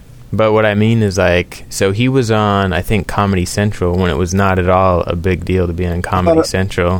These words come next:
Speaker 2: thought it was Spike T V that he was on.
Speaker 1: Was it Spike? But either way,
Speaker 2: I think
Speaker 1: he's
Speaker 2: so.
Speaker 1: on, he's on one of those, you know, and he was probably getting the same thing, like, "You're, you're on Spike, no one's taking you seriously," and then he's doing that to the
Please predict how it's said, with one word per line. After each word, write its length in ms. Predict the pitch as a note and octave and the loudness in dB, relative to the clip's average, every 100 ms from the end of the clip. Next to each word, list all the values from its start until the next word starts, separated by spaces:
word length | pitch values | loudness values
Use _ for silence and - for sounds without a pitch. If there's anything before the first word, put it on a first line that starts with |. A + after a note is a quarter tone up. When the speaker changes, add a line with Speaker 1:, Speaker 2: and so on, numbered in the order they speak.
| - | -2
Speaker 2:
thought 80 | F#3+ | 2
it 20 | D#3+ | 2
was 120 | C3 | 2
Spike 260 | - C#3 B2+ | 0 0 2
T 160 | A2+ | 2
V 140 | G#2 C3+ | 4 4
that 140 | G#2 | 2
he 40 | G2 | 0
was 140 | F2+ | 0
on. 160 | F#2+ F#2 | 0 0
Speaker 1:
Was 180 | G2+ A2+ | 0 0
it 100 | G#2 | -2
Spike? 400 | - G#2+ A#2 - - | -2 0 -2 -4 -4
But 80 | A#2+ | 0
either 200 | D3+ C3+ | 2 2
way, 100 | C3 | 2
Speaker 2:
I 0 | |
think 40 | A#2+ | 2
Speaker 1:
he's 60 | A2 | 0
Speaker 2:
so. 60 | |
Speaker 1:
on, 240 | A2 G2+ - - - - | 0 0 -2 -10 -20 -8
he's 140 | G#2 A#2 | -2 0
on 220 | A2 G2+ | 0 2
one 160 | G#2 A#2 | 2 2
of 80 | G#2 | 2
those, 420 | F#2+ F2+ F2+ - | 2 0 -4 -4
you 80 | F#2+ | -2
know, 260 | F2+ F2 G2 - | -2 -4 -8 -6
and 160 | F#2+ | -2
he 100 | G#2+ | 0
was 100 | A2+ | 0
probably 340 | - G#2+ F#2+ F#2+ | 0 -2 0 0
getting 240 | G2 - | -2 -2
the 120 | F#2+ | -4
same 340 | - G2+ F#2+ F2+ | -4 -4 -2 -4
thing, 240 | G#2 G2 | -4 -2
like, 400 | F2 E2+ E2+ - - - - - | 0 -2 -2 -8 -18 -20 -12 -4
"You're, 180 | A2+ - | -4 -2
you're 160 | A#2 B2 | -2 0
on 160 | G#2+ | 0
Spike, 420 | - - A2 F#2 | -4 -2 -2 0
no 140 | G2 G2 | -2 -2
one's 160 | G#2 | -2
taking 320 | - F#2+ - F2 | -2 -4 -4 -6
you 80 | |
seriously," 480 | E2+ G2 F2+ E2+ - | -6 -2 0 0 -2
and 80 | F2+ | -2
then 140 | F2+ | 0
he's 140 | F2+ E2+ | -2 -2
doing 260 | F#2+ F#2 | -2 -2
that 220 | F2+ F2 - | -2 -4 -4
to 120 | F2 | -2
the 240 | E2+ D#2+ | 0 -2